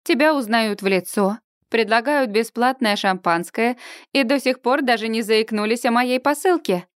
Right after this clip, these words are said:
Наверняка понимают, что дело конфиденциальное. Понимает, что девушке не всегда хочется, чтобы её спутнику сообщали о каждой посылке на её имя.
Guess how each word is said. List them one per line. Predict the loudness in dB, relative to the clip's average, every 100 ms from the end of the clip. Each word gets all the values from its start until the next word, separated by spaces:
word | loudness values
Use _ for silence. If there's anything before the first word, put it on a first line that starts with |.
| _
Наверняка | 2 2 2 2 0 0
понимают, | -2 2 2 2 0
что | -4 -2 -2
дело | 0 0 0
конфиденциальное. | 0 -2 0 -2 0 -2 0 0 0 0 0 0 -4 _ _
Понимает, | 2 4 2 0 -4
что | -6 -4
девушке | -2 -2 -2 0
не | 0
всегда | 0 0 0 0
хочется, | 0 -4 -4 -4 -4
чтобы | -2 -2 0
её | 2 2 2
спутнику | -2 -2 0 2 0 0 -2 -2 -8
сообщали | -6 -2 -2 -2 0
о | 0 0
каждой | 0 -2 -2
посылке | -2 -2 -2 -4 -2 -2
на | 0
её | 0 0 2
имя. | 0 0 -2 -2 -4